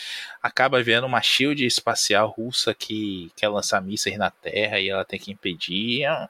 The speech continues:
enfim, é uma merda isso. Tudo, tinha tudo pra ser bom, as, as partes de flashback amarram o passado dos dois, né, ela entrando na, na sala vermelha, ela tem um tratamento lá com se fosse de super soldado que acaba enlouquecendo ela, e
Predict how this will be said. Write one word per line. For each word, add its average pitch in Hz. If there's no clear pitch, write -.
enfim, 220
é 104
uma -
merda 95
isso. -
Tudo, 220
tinha 190
tudo 254
pra 240
ser 254
bom, 165
as, 131
as -
partes 147
de 147
flashback 120
amarram 139
o 113
passado 113
dos 107
dois, 117
né, 117
ela 98
entrando 117
na, 101
na 98
sala 104
vermelha, 104
ela 90
tem -
um 127
tratamento 101
lá 98
com -
se -
fosse -
de 98
super -
soldado 90
que -
acaba 92
enlouquecendo 98
ela, 92
e 87